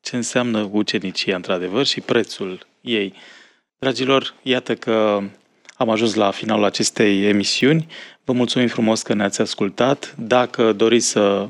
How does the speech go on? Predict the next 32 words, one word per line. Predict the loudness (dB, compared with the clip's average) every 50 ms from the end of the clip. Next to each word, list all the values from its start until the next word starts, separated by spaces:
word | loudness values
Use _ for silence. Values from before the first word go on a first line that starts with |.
| -6 -8
revedeți | -4 0 0 2 4 2 2 2 2 0 0 0
sau | -2 -2
să | -2 -2 -2 0 0 2 2 0 -2 -2
distribuiți | -4 -2 -2 -2 0 0 0 0 2 2 2 2 2
această | 0 0 0 -2 -2 0 0
emisiune, | 0 0 0 0 0 0 0 0
o | 0 0
puteți | -2 -2 0 0 0 0 0
găsi | -2 -2 0 0 0
în | 2 2
arhiva, | 2 0 0 2 2 2 2 4 2 2 2 2 0 -2 -6 -12 -20 -20 -20 -20 -20 _ _ _ _
uh, | 0 2 2 4 2 2 2 0 -2 -2 -6 -12 -20 _ _
Speranței | -20 -6 -4 0 2 4 4 2 2 2 0 0
T | 0 0
V | 0 0 2 2 2 2 2 0 -6 _ _ _ _ _ _ _
și | _ -2 0 2 2 4 4 4 4 2 -2 -4 -4
de | 0 2 2
acolo | 2 2 4 4 4 4
o |
puteți | 4 2 0 0 2 2 2
share-ui | 2 2 2 2 2 2 2
mai | 2 0 0
departe. | 0 -2 0 0 0 -2 0 -2 -4 -4 -4 -4 -12 -16 -16 -16 -18 -18 -20 -20 _ _ _ _
Uh, | 0 2 4 4 4 4 4 4 2 2
vă | 2 2
așteptăm | 0 2 0 0 0 2 0
și | 0 2
săptămâna | 2 2 2 2 2 0
viitoare | 0 0 0 2 2 4 4 4
pentru | 4 2 0 0 0 2 2
a | 2
intra | 2 2 0 2 2 4 4 4 2 0 -4